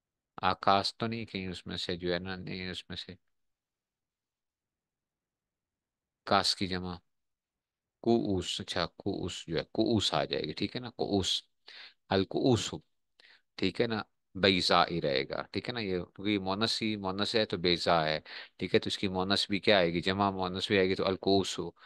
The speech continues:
ٹھیک ہے نا، بیضاء۔ الشارع ضیق، ٹھیک ہے نا، الشوارع، ٹھیک ہے نا، ضیقۃ، الشارع، شوارع،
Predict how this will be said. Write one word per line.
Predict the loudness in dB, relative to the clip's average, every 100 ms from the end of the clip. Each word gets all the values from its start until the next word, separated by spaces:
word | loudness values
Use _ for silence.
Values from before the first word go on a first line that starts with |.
| -20 -20 -20 _
ٹھیک | -2 -2 0
ہے |
نا، | 0 2 2
بیضاء۔ | 2 2 -2 -2 -10 _ _ -20 -20 _
الشارع | -2 0 2 4 4 4 4 2 2 _ -6
ضیق، | 2 4 4 2 -4 -6 -8 -10 _
ٹھیک | -10 -6
ہے | -4
نا، | -2
الشوارع، | -2 0 2 4 6 6 4 -2 -6 -12 _ _ _ _ -10
ٹھیک | -8
ہے |
نا، | -8 0
ضیقۃ، | 2 2 -2 -6 -6 -8 -16 -10
الشارع، | -8 -6 -2 0 2 0 -2 -2
شوارع، | 2 4 6 6